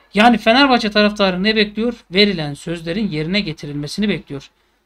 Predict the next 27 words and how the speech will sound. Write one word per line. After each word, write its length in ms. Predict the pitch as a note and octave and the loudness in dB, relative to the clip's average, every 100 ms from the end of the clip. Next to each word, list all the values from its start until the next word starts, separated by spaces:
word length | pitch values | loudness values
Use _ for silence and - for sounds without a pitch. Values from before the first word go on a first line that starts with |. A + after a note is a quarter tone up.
| - | 0
Ben 220 | G3 A#3+ | 2 4
bir 100 | C#4 | 4
Fenerbahçeli 680 | - A#3+ B3+ A3+ G#3 F#3 E3+ | 4 4 4 4 0 -2 -2
olarak 360 | A3 G#3+ G3+ - _ _ _ | 2 2 2 -4 _ _ _
verilen 400 | F3+ A#3 B3+ A#3+ | 0 2 2 2
sözler, 360 | G#3 A3 G#3+ G#3 | 2 0 0 2
hani 260 | G#3 G#3 - _ | 4 2 -2 _
"Çağırdığın 440 | - F#3+ G#3 G#3+ B3+ | -2 2 4 2 0
kızlar 360 | A3+ A3 G#3+ | 2 4 4
neredeler 320 | F#3 A3 B3+ A#3 | 4 4 4 4
Osman?" 400 | G3 - G3+ G#3 | 2 0 0 2
diyor 100 | D#4 | 2
ya. 240 | G3+ D3+ - _ _ _ | 0 -2 -12 _ _ _
Verdiğin 340 | G3 B3+ C4+ D#4 | 6 6 6 4
sözler 380 | C#4+ B3+ A3 G3+ | 4 0 2 2
neredeler 460 | G3+ C4+ C#4 B3+ | 2 2 4 2
Acun 280 | G3+ G3 A#3+ | 2 2 2
Ilıcalı? 440 | A#3+ G#3+ F#3 D3+ - _ _ _ _ _ _ _ _ _ _ _ _ _ F3+ | 4 2 0 -2 -8 _ _ _ _ _ _ _ _ _ _ _ _ _ 2
Verdiğin 340 | A3 A3+ C#4+ | 2 6 4
sözler 480 | - B3+ A#3+ B3 F3 | 4 0 2 0 0
neredeler 400 | G3+ A3+ B3 G#3 | -4 -2 0 0
Ali 200 | E3+ F#3 | -2 -2
Koç? 360 | G#3+ - - - _ _ _ _ _ _ | -2 -4 -8 -18 _ _ _ _ _ _
Söylediğin 460 | - A3+ C4 C#4 C4+ | 2 6 8 6 2
futbolcular 600 | A3+ - B3+ B3 B3 G3+ | 0 -2 0 4 4 4
neredeler 380 | A3+ A#3+ B3+ G#3 | 2 2 2 0
Osman? 440 | F#3 - A3 D#3 | -2 -4 -4 -4